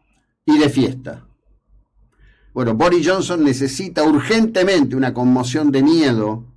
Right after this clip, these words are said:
que le permita resguardarse de la caída de su gobierno, que igual no la va a poder evitar, no está demasiado lejos.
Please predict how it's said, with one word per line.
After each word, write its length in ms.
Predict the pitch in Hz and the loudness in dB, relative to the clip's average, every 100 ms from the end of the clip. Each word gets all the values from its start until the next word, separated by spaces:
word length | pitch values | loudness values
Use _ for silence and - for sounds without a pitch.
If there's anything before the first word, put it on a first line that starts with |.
| _ _ _ _ _ _ | _ _ _ _ _ _
que 100 | 131 | -2
le 140 | 135 131 | 0 2
permita 500 | 143 135 175 170 151 | 2 2 2 2 0
resguardarse 1200 | 139 127 123 143 143 160 185 143 110 - 110 113 | 2 2 4 4 4 4 4 2 -2 -4 -6 -6
de 180 | 113 110 | -8 -4
la 140 | 113 113 | -4 -2
caída 320 | 117 131 127 | -2 -2 0
de 80 | 120 | -2
su 140 | 120 | -2
gobierno, 420 | 123 123 110 110 | -2 0 -2 -2
que 80 | 135 | 0
igual 320 | 156 185 175 | 0 0 0
no 120 | 185 | -2
la 120 | 185 160 | -2 0
va 100 | 165 | -2
a 80 | |
poder 240 | 147 147 143 | -2 -2 0
evitar, 460 | 131 120 98 87 | -2 -2 -6 -8
no 100 | 113 | -8
está 180 | 123 135 | -8 -6
demasiado 460 | 127 110 104 107 87 | -4 -4 -6 -8 -10
lejos. 480 | 64 60 - _ | -12 -18 -20 _